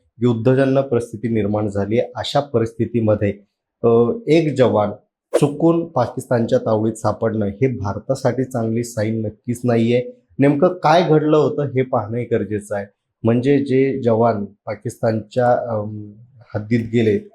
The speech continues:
घडलं असं होतं की एक दिवसा अगोदरच त्यांची बदली झाली होती असं बोललं जातंय आणि तिथली त्यांना, अ, जे काही एक लाईन असते, म्हणजे बॉर्डरवर एक, अ, कुंपण असते, एक लाईन असते, त्याच्या पलीकडे शंभर दोनशे मीटरपर्यंत देखील आपली सीमा असते आणि तो जो एक शंभर दोनशे मीटरचा एक जो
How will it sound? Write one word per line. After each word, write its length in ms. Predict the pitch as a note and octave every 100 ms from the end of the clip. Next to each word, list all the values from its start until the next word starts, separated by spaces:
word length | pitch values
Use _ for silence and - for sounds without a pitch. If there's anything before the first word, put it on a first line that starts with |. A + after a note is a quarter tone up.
| _
घडलं 340 | A2 G#2 G#2+ C#3+
असं 240 | C3 -
होतं 260 | G#2+ - - - _ _ _ _ -
की 440 | C#3 C#3+ D3 C3
एक 120 | B2+
दिवसा 300 | B2 A#2+ C3
अगोदरच 360 | A2+ A2+ B2 -
त्यांची 280 | A2+ G#2 A2+
बदली 340 | G#2+ G2+ A2
झाली 220 | G#2+ G#2
होती 140 | G#2 G#2+
असं 220 | G#2 G2+
बोललं 200 | G2+ G2+
जातंय 320 | G2+ G2 B2+
आणि 220 | G3 D3+
तिथली 460 | D3 D3 C#3+ - C#3+
त्यांना, 260 | B2 A2 G#2+ G2+ _ _ _ -
अ, 260 | A2+ A2+
जे 180 | A2+ A2+
काही 580 | A2+ B2+ B2+ C3 B2+ - - -
एक 240 | C3+ C#3
लाईन 340 | C#3 C3+ D#3+ D3
असते, 280 | - - G#2
म्हणजे 240 | G2+ A2+
बॉर्डरवर 580 | G#2+ A2 G#2 B2 B2 B2+
एक, 280 | B2 - A#2+
अ, 80 |
कुंपण 460 | A#2 - A2+ A2 B2+
असते, 280 | A2 - G#2+
एक 80 | G#2+
लाईन 240 | G#2+ B2
असते, 300 | A#2 - A2+
त्याच्या 360 | A2+ G#2 G2+ C#3
पलीकडे 520 | C#3 C3 C3+ C#3 G2 - _ _ -
शंभर 440 | - C#3 C3+ D3+ E3
दोनशे 360 | D#3+ D#3 D#3
मीटरपर्यंत 680 | D3+ D3 D3 C#3+ C#3 C#3 C#3+
देखील 280 | C3+ C3+ C#3
आपली 260 | A2+ C3+
सीमा 320 | C3 A#2 A2 G#2
असते 220 | G#2 A2+
आणि 220 | A2+ B2
तो 280 | B2 C3+ C3
जो 180 | C#3+ D3
एक 140 | C#3+
शंभर 400 | - A#2 A#2 C3
दोनशे 340 | B2+ B2+ B2
मीटरचा 500 | B2+ A#2+ A#2 - C3
एक 160 | B2 A#2
जो 420 | A2+ B2+ A#2+ -